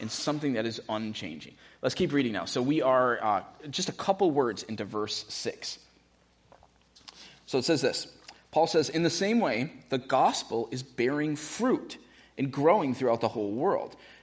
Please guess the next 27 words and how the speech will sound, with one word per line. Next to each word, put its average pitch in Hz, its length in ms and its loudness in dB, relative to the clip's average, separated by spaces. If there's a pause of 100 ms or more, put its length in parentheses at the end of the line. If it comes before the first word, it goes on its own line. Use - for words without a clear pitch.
just 156 340 4
as 208 80 4
it 202 60 4
has 190 160 0
been 135 320 -2
doing 113 280 0
among 143 360 0
you 87 240 -10 (400)
since - 240 -4
you 127 80 -2
first 165 300 0
heard 143 220 0
it 98 140 -4
and 127 100 -2
truly 208 440 -2
understood 120 500 -4
God's 87 320 -2
grace. - 420 -4 (360)
You 226 160 2
learned 131 220 4
it 127 100 0
from 147 200 -4
Epaphras," 101 580 0
that's 110 200 -4
that 131 160 0
church 175 280 -6
planter, 123 400 -8